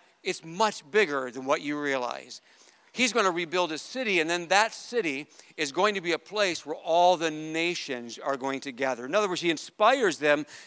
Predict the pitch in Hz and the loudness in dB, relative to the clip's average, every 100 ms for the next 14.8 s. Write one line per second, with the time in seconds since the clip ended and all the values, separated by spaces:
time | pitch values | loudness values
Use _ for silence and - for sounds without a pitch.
0 | _ - 185 214 214 196 - - 208 226 | _ -10 -2 0 0 -4 -8 2 8 8
1 | 208 160 143 139 - - 156 156 - 220 | 8 6 2 -2 -12 -4 0 2 2 4
2 | 233 202 165 151 214 220 202 - 143 190 | 6 4 2 6 6 6 2 0 2 4
3 | 220 170 135 - - - 196 - 165 196 | 6 4 2 -2 -14 0 0 0 0 2
4 | 190 190 208 160 131 139 143 147 - _ | 2 2 4 4 2 0 2 2 0 _
5 | _ _ _ - 165 190 156 156 - 180 | _ _ _ -8 -6 -4 0 -2 4 4
6 | 156 131 135 160 - _ _ _ - 165 | 6 2 0 -2 -4 _ _ _ -12 -2
7 | 170 160 151 151 143 131 156 139 131 - | 0 2 6 6 6 2 0 -4 -4 -12
8 | - 147 - - 151 - - 147 127 - | -12 -12 -12 -10 -10 -8 -2 -2 -2 -12
9 | _ 165 156 131 110 - - _ _ 131 | _ 0 2 2 -6 -14 -20 _ _ 2
10 | 143 139 131 143 139 117 - - _ _ | 4 4 -4 0 0 -2 -10 -20 _ _
11 | 151 - 226 202 214 220 202 160 214 185 | -8 -8 0 4 6 6 4 6 4 4
12 | 196 214 220 - - - - 175 170 160 | 0 2 0 0 -14 -20 0 6 8 6
13 | 127 _ _ _ _ - 160 196 170 196 | -4 _ _ _ _ -20 -6 2 6 6
14 | 180 202 131 226 208 156 160 - | 6 -2 0 0 2 2 0 -2